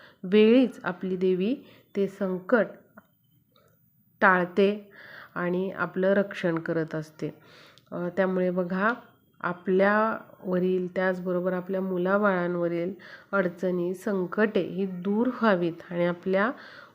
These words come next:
कुलदेवीने आपलं रक्षण करावं, यासाठी अवश्य आषाढ महिन्यामध्ये अशी कुलदेवीची ओटी प्रत्येकाने भरायची आहे. घरातील महिलांनी ही ओटी भरायची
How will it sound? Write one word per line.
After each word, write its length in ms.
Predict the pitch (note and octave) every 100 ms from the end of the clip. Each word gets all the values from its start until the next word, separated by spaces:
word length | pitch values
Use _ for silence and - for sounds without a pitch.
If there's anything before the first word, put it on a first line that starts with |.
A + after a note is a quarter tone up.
| -
कुलदेवीने 560 | B3 B3+ A3 G3 F#3+
आपलं 340 | F#3 F3+ G3 G3
रक्षण 520 | F#3+ - - C4 C#4
करावं, 420 | C4 G3 F3+ E3+
यासाठी 520 | F3 F#3 F3+ F3+ F#3
अवश्य 600 | F3 F3 F3+ F3+ - F#3 F3
आषाढ 380 | E3+ - G3 G#3+
महिन्यामध्ये 840 | G#3 F3+ E3+ E3+ D#3+ D#3+ G3 F3 - - - -
अशी 200 | F3+ G#3
कुलदेवीची 760 | F#3+ F3+ E3+ F3 E3+ E3+ - F#3+ -
ओटी 320 | G3 F#3+ G#3+
प्रत्येकाने 760 | F#3 F#3+ - - G#3+ G#3 F3+ F#3+
भरायची 400 | G3 F#3+ F3+ F3
आहे. 180 | F3 F3
घरातील 440 | F3+ E3+ E3 F#3
महिलांनी 680 | F#3 F3 F3 F3+ G3+ A3 F#3+
ही 300 | - - G3
ओटी 280 | F3 E3+ E3+
भरायची 560 | E3+ E3+ E3 D#3+ G3